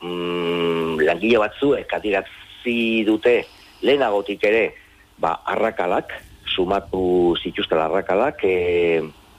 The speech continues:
eh, zirrikituak, eh, somatu zituztela egituran, eta kezkatuta zeudela horregatik. Beraz, eh, bueno, ba, hori da hipotesietako bat. Behar bada, ba, bueno, ba, behar baino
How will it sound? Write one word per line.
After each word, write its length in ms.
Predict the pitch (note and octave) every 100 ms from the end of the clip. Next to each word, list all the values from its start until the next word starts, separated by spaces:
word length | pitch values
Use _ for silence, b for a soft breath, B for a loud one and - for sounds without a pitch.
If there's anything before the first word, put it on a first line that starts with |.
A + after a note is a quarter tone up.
| -
eh, 400 | - D#2 D2+ C#2+ -
zirrikituak, 800 | A2+ G2+ G#2 G2 G2 A#2 D#3+ D#3+
eh, 360 | F2 F2+ F2 E2 - - -
somatu 300 | F#2+ G#2+ G#2+
zituztela 640 | F#2 F#2+ G#2 - A2 G#2+ - B B B -
egituran, 680 | G#2 A2+ A#2 A2+ C#3 G3+ - B B
eta 220 | - G2+ -
kezkatuta 560 | F#2+ - - G2 F#2+
zeudela 520 | E2 G2 G2+ B2+ F#3 -
horregatik. 600 | F2 F#2+ F2+ - - - - B B B B B B B
Beraz, 480 | E2+ A#2 A#2 C3 C3+ -
eh, 260 | A2+ G#2 G2+
bueno, 320 | G2+ A2+ D#3 C3+
ba, 280 | E2 E2+ -
hori 180 | A#2 G2
da 100 | G2
hipotesietako 840 | F#2+ G2 G2 - F#2+ F#2 F2 G2+
bat. 180 | A#2 E2
Behar 180 | G2 G2
bada, 840 | G#2 G#2+ A2 G#2+ G2+ F#2+ F2 E2
ba, 140 | D#2 E2+
bueno, 340 | G#2 G#2+ D#3+ -
ba, 840 | D2+ E2 D#2+ D#2 D2+ D2+ D2 C#2+ C2+
behar 340 | E2+ F2 G2 F#2
baino 680 | F#2+ F#2+ F#2+ G2 G2+ F#2